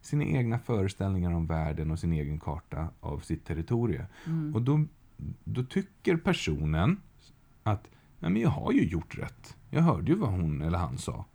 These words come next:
Speaker 2: Mm.
Speaker 1: Och så agerade jag på det."
Speaker 2: Mm.
Speaker 1: Men så blir det ändå konflikt, därför att man tycker inte att det blev inte precis som jag hade föreställt mig. <laughs> Så
Speaker 2: Mm.
Speaker 1: båda går omkring i olika föreställningsvärldar, baserat på de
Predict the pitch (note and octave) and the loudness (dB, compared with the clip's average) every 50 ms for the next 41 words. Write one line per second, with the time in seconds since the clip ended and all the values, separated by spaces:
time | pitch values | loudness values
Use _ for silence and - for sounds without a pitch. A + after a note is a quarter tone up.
0 | - - - - F#3 F3+ E3 D#3+ F#3 - - - B2+ C3 B2 B2+ - - - - | -20 -18 -6 -4 -2 -2 -2 -4 -6 -10 -2 2 4 4 4 2 0 -4 -2 0
1 | G#2+ G2+ F#2 G2 D#2+ D2 D#2+ D#2+ D2+ D#2+ C#2+ - - - C#2+ A1 G#1+ F#2+ G2+ - | 0 2 2 2 2 2 0 0 0 0 -2 -4 -4 -6 -6 -4 -6 -8 -8 -12
2 | _ _ _ _ _ - - E3 D#3+ D3+ F3 F#3+ - - - _ - - - - | _ _ _ _ _ -6 -4 -4 -4 -4 -6 -10 -14 -20 -20 _ -20 -20 -20 -20
3 | _ _ - - A#2 A#2 A#2 A2+ A2 G#2 - A#2 A2+ A#2 A2+ G2+ G2+ - A2 A#2 | _ _ -2 0 2 2 2 2 0 0 0 0 4 6 6 4 4 2 2 2
4 | G2+ F#2+ F2 F2+ - - - G#2 G2+ - E3 F3+ - - - - - - F#2+ F#2 | 4 4 4 2 0 0 -2 -2 0 2 0 0 0 -2 -14 -8 -4 -2 -2 0
5 | E2+ - F#2 D#2+ - - F2+ E2+ - - - A#2+ - - - G#2+ G#2+ G#2+ F#2 E2+ | 0 0 -4 -4 -2 -2 -4 -4 -4 -4 -6 -6 -6 -2 0 2 2 4 2 0
6 | - - - - G2+ F2+ F#2+ F#2 F2+ G#2 A#2+ A#2+ F#2 E2+ - - - F2+ - - | -2 -6 -2 0 0 2 2 2 2 4 2 2 0 -2 -6 -8 -8 -8 -2 -2
7 | E2+ D#2+ - E2+ F2+ E2+ C#2+ C#2+ C#2+ E2 F2 E2 G2 F#2+ - - A#2 G2 F#2 F#2 | -2 -2 0 0 0 0 0 0 -2 -2 -2 -4 -4 -4 0 0 2 2 2 0
8 | - - D#3 C3+ C3 - - - - - - - - - C#3 C3 - - - - | 0 0 0 0 -2 -6 -10 -12 -12 -10 -10 -10 -6 -4 -6 -6 -6 -16 -18 -20
9 | - - - - - - - B2 B2 A#2 B2 C3+ C3+ C3+ C3+ C3 C3 C3+ C3 D3 | -20 -20 -20 -20 -16 -2 2 2 4 4 4 4 6 6 6 6 6 4 2 2
10 | D3+ D3 C#3+ C#3 C3 - G#2 F#2+ F#2 F#2 F#2 F#2 F#2+ F2+ E2+ D#2+ E2 D#2 - - | 2 0 0 0 0 0 0 2 2 2 2 2 2 0 0 0 -2 -4 -2 0
11 | F#2+ F2 D#2+ - - D2 D#2 D2+ D#2 D#2+ D#2+ D#2 D2 D2 D2 D#2 F#2 A#2+ D#3 E3 | 0 0 0 -2 -4 -4 -4 -4 -2 -2 -2 -2 -2 -2 -2 0 0 0 0 -2
12 | - - - - - - - - - - _ - - - B2+ B2 B2 - - A2 | -6 -16 -20 -20 -20 -20 -20 -20 -20 -20 _ -16 -4 -2 -2 -2 0 0 0 2
13 | F#2+ F#2 F2+ - - G2+ F2 F2 E2+ D#2+ D#2 | 2 2 0 0 -2 -2 0 2 2 2 0